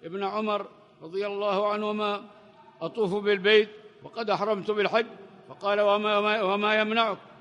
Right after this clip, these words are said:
قال: 'إني رأيت ابن فلان يكرهه وأنت أحب إلينا منه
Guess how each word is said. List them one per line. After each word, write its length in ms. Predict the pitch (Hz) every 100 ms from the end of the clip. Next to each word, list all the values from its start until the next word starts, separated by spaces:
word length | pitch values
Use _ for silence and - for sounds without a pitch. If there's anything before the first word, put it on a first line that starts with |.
| - -
قال: 200 | 175 196
'إني 360 | 214 208 214 208
رأيت 360 | 214 214 208
ابن 220 | 208 202 196
فلان 500 | 196 202 214 208 165 - -
يكرهه 520 | 214 196 240 202 151 - - -
وأنت 340 | 190 220 185
أحب 340 | 214 175 226 214
إلينا 460 | 214 220 214 220
منه 220 | 220 214